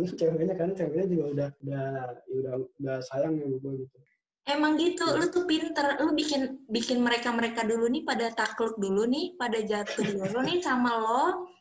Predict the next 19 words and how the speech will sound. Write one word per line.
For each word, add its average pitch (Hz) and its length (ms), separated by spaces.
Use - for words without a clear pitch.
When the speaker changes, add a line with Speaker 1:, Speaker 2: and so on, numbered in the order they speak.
Speaker 2:
terus - 280
lu 349 80
baru 302 180
insecure, 302 500
jadinya 262 360
mereka 294 260
ngebela, 285 420
itu 320 200
tuh 359 160
emang 330 400
muslihat 302 520
laki-laki 294 520
Speaker 1:
<laughs> 302 40
Speaker 2:
seperti 294 280
itu. 247 200
Speaker 1:
Manipulatif 185 600
ya, 165 160
Speaker 2:
Betul. 160 100
Speaker 1:
manipulatif. 160 460